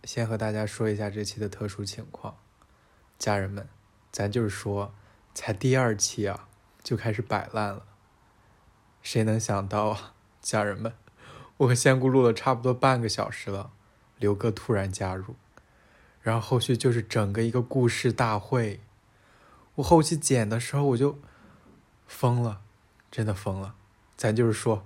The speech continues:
放眼望去，有哪个播客是录到一半儿，主播从两个人变成了三个人的？啊，我们这个播客就是小宇宙第一播客，没见过这种奇葩。我们这期播客呢，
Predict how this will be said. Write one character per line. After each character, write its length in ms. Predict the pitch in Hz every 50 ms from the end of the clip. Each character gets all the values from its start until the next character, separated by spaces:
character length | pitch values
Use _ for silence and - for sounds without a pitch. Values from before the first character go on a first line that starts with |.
| - - - - - -
放 280 | - - - 147 139 127
眼 160 | 113 107 110
望 180 | 117 123 120
去， 160 | 113 - - 123
有 80 | 120
哪 240 | 120 113 107 101 92
个 100 | 95 104
播 240 | 101 - - 120 120
客 160 | 120 - 120
是 160 | 110 - -
录 140 | 131 120 120
到 140 | 113 107 101
一 160 | 95 95 104
半 160 | - 127 120
儿， 160 | 104 98 - - - _ _ -
主 220 | - - - 123
播 180 | 117 117 131 135
从 220 | 123 - 156 135
两 260 | 120 123 123 107 101
个 100 | 101 110
人 180 | 110 110 107 107
变 160 | 110 123 117
成 140 | 110 - 117
了 60 | 113
三 300 | 110 - - 113 104 107
个 100 | 113 120
人 180 | 113 104 101 143
的？ 160 | 104 101 - - - - - - _ _ _ _ - - - - - - - - - - - - - - - - - - _ _ - _ _ _ _ _ -
啊， 400 | 123 117 113 104 95 - - - - _
我 120 | - 120 107
们 80 | 104
这 120 | 107 123 127
个 100 | 120 110
播 240 | 95 - 117 113 110
客 180 | - - 120
就 120 | 104 110 117
是 80 | 113
小 260 | 107 - - 104 104
宇 120 | 107 104 101
宙 200 | 92 110 107 104
第 240 | 98 - 107 104 104
一 60 | 104
播 240 | 98 - 107 104 107
客， 240 | 104 - - - 147 - - _ _ _ - - _ _ _ _ _ _ _ _ _ _ _ _ _
没 120 | - 110 110
见 220 | 104 110 120 113
过 80 | 113 104
这 100 | 113 113
种 200 | - 110 98 95
奇 280 | - - - 110 104
葩。 360 | 101 - - - 104 101 107 117 - - _ _ _ _ _ _ _ _ _ _ _ _ _ _ _ _ _ _ - - _ _
我 100 | - 123
们 120 | 110 110 104
这 160 | 135 131 123
期 200 | 107 - - 131
播 220 | 110 - 117 113
客 220 | 113 - - 127 113
呢， 320 | 110 107 101 101 101 -